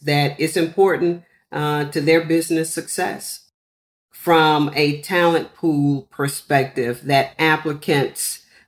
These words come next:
uh, looking to come to work for different companies are looking for companies that are doing great work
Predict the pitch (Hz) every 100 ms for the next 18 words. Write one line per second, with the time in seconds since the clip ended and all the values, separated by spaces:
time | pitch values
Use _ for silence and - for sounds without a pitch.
0 | - 147 143 139 139 139 160 175 170 160
1 | 180 165 156 147 156 139 147 147 147 147
2 | 147 151 147 147 147 143 - 151 165 165
3 | 156 147 - 147 143 151 143 147 147 143
4 | 139 156 156 147 143 147 143 139 139 143
5 | 135 - -